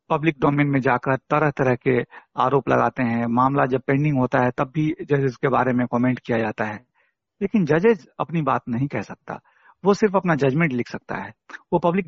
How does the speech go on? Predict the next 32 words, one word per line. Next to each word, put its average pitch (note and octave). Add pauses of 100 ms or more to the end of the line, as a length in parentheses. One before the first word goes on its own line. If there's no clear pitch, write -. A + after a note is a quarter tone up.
(120)
डिबेट E3+
में C3
नहीं A2
जा -
सकता। - (640)
मीडिया D#3+
में F3
जज D3
पर D#3 (160)
आरोप D3
लगाना C3
तो B2
बड़ा A#2
आसान C3+
है, F#3+
लेकिन E3+
जज E3
चुप F3
रहता A2
है, - (640)
वो F3+
सफर G3
करता C3
है, A#2+ (480)
लेकिन F3
वो D#3+
मीडिया D3
में C#3
जवाब A#2+
नहीं G#2+
दे G2+
सकता। -